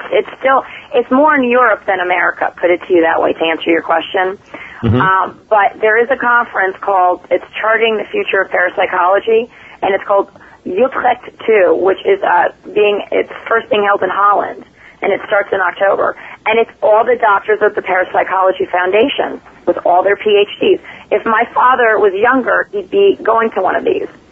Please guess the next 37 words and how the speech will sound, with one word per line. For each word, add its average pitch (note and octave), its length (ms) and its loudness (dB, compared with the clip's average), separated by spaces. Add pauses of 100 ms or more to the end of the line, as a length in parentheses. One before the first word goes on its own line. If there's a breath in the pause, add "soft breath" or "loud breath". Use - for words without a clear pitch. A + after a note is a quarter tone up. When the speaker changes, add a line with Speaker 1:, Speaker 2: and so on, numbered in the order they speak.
(160)
Speaker 1:
So B3+ 100 2
it - 80 2
is D#4+ 340 4
still C#4+ 200 2
going A3+ 260 2
on. A3+ 320 0
It's G#3 120 -2
just - 200 -10
not G#3+ 220 0
in G3+ 100 0
America G3 480 0
as E3+ 180 -2
much. E3 260 -6
It's E3+ 140 -6
more F#3+ 320 2
European. F#3 480 0
And F#3 100 0
my G#3+ 180 0
father's A#3+ 280 2 (380)
from G3 220 0 (100)
Vienna. A3 400 -2 (100)
So F3 300 0 (680 loud breath)
it - 220 -2
just, C4+ 160 -2 (320)
the A#3+ 140 0
approach C#4 340 0 (140)
in A3+ 100 -2
Europe A#3 300 0
versus A3 320 -4
America G3+ 500 0
with F3+ 220 0
science F#3+ 440 -2
has F3 120 -2
always F#3+ 280 2
been G3 200 0 (100)
very F3+ 240 2
different. A#3 400 -2